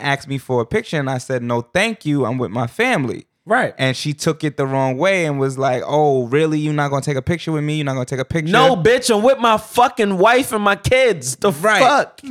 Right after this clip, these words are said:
Speaker 1: So
Speaker 2: I'm trying to eat dinner right now.
Speaker 1: <laughs> I don't need it. I don't
Speaker 2: Right.
Speaker 1: need this. Like,
Speaker 2: You don't need this photo as bad as I need to eat right now with my family.
Speaker 1: Right. And we don't
Speaker 2: Oh.
Speaker 1: even know what they, that could have been a bad time.
Speaker 2: That could have been a horrible time. You don't, they could have, they could have been breaking up right there.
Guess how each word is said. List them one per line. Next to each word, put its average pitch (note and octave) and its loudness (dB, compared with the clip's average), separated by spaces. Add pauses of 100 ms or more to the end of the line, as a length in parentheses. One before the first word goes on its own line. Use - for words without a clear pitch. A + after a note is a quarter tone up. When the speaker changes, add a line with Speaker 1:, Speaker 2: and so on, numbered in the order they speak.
(120)
Speaker 1:
So F#3 4
Speaker 2:
I'm A#3+ 2
trying C#4 2
to A#3+ -2
eat A#3 -4
dinner C4+ 4
right G3 6
now. E3 2
Speaker 1:
<laughs> - -4
I E3+ 4
don't F#3+ 2
need A3 2
it. - -2
I D3+ 0
don't E3+ 4
Speaker 2:
Right. B3+ 2
Speaker 1:
need C#3+ -2
this. B2 -4
Like, C#3 4
Speaker 2:
You D4 4
don't D4+ 2
need D4 0
this B3 -2
photo B3 2
as G3 2
bad G#3 4
as G3+ 0
I G3+ 4
need G3 -2
to F3+ 0
eat F#4+ -2
right E3 0
now D3+ 0
with D3 -4
my G3 -10
family. F#4+ -6
Speaker 1:
Right. F#3+ -2 (340)
And C#3+ -4
we G#3 -2
don't A#3 -2
Speaker 2:
Oh. - -2
Speaker 1:
even F3+ -4
know F#3+ 0
what G3 -2 (260)
they, D#3+ -2 (240)
that A3 -2
could F4+ 0
have G#3 -2
been G#3 0
a A3 0
bad A3+ 2
time. D3 0
Speaker 2:
That B2 -2
could - -4
have A2 -4
been F#2+ -6
a F2+ -10
horrible A2+ 0
time. G2 -8
You D3+ -2
don't, B2 -6
they B2+ -2
could D3+ -2
have, A2 -8
they D3+ 0
could F3+ -4
have C#3+ -8
been B2+ -6
breaking C#3+ -4
up D3 -8
right E3 -4
there. G3+ -6